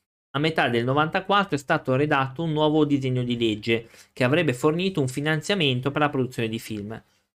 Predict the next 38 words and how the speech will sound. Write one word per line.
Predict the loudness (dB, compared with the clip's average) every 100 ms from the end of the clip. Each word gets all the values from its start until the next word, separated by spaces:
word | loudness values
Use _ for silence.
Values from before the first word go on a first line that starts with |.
| _ _ _ _
Buona | 0 2 4 0
cosa, | -6 -8 -4 -6
comunque | -4 -4 0 0
nel | 0 -6
novantaquattro | -4 -6 -6 -6 -4 -6 -6 -8
siamo | -4 -2 -2
un | -4
po' | -6
tardi, | -4 -6 -8 -4 -2
eh, | -2
comunque, | -4 -6 -8 -14 _ _ _ -2
meglio | -2 0
tardi | 0 -2 -4
che | -8
mai. | -10 -12 _ _ _ _ _ _ _ _ _ _ _
Tuttavia | -2 2 4 4
il |
presidente | 2 2 2 0 0 0
ha | 2
esercitato | 4 2 0 -2 -2 0
il | -2
diritto | 2 2 2
di | -4
spostare | -6 -4 -4 -2 0 2 2 -2
il |
disegno | -4 0 2 2 2 -2
di | -2 0
legge | 2 0
al | -2
congresso | -4 -4 0 0 0 -4 -6 -4 -4
a | -6
causa | -2 2 2 2 0
della | 2 2
disapprovazione | 0 -2 -2 -2 -2 -2 -6 -2
del | -4 -2
disegno | -2 -2 -4
di | -4 -2
legge. | -2 -2 0 0